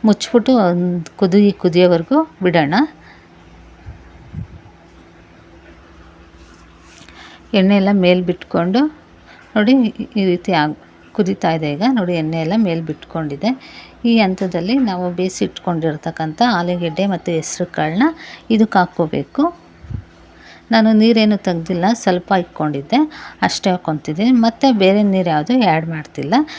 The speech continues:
ನೀವು ಅಕಸ್ಮಾತ್ ಗಟ್ಟಿ ಅನಿಸಿದ್ರೆ ಬೇರೆ ನೀರು ಸ್ವಲ್ಪ ಹಾಕ್ಕೋಬೇಕು, ಜಾಸ್ತಿ ಹಾಕ್ಕೋಬಾರ್ದು ಗ್ರೇವಿಗೆ.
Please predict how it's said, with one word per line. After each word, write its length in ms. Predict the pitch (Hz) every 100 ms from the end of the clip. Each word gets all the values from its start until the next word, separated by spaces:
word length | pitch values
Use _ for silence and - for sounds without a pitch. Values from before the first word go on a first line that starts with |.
| - -
ನೀವು 160 | 240 220
ಅಕಸ್ಮಾತ್ 360 | - 220 208 190
ಗಟ್ಟಿ 260 | 185 - 240 185
ಅನಿಸಿದ್ರೆ 460 | 175 180 160 233 302 220
ಬೇರೆ 180 | 190 185 180
ನೀರು 180 | 185 - -
ಸ್ವಲ್ಪ 280 | 175 175 185
ಹಾಕ್ಕೋಬೇಕು, 520 | 160 - 147 143 - 165
ಜಾಸ್ತಿ 320 | 165 160 - 170
ಹಾಕ್ಕೋಬಾರ್ದು 600 | 156 - 156 151 143 262 349 - - - - _ _ - 196
ಗ್ರೇವಿಗೆ. 480 | 180 170 160 156